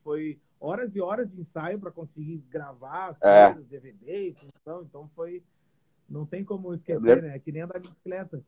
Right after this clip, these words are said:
Speaker 1: <laughs> Não esquece mais.
Speaker 2: É, eu me lembro que de estúdio era praticamente oito horas por dia, no mínimo, né?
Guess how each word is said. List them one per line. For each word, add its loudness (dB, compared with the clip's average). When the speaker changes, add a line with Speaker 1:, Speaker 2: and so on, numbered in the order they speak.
Speaker 1:
<laughs> -6
Não -10
esquece -12
mais. -12
Speaker 2:
É, 4
eu 12
me 10
lembro 12
que 4
de 8
estúdio 12
era 12
praticamente 10
oito 12
horas 12
por 4
dia, 12
no 10
mínimo, 10
né? 4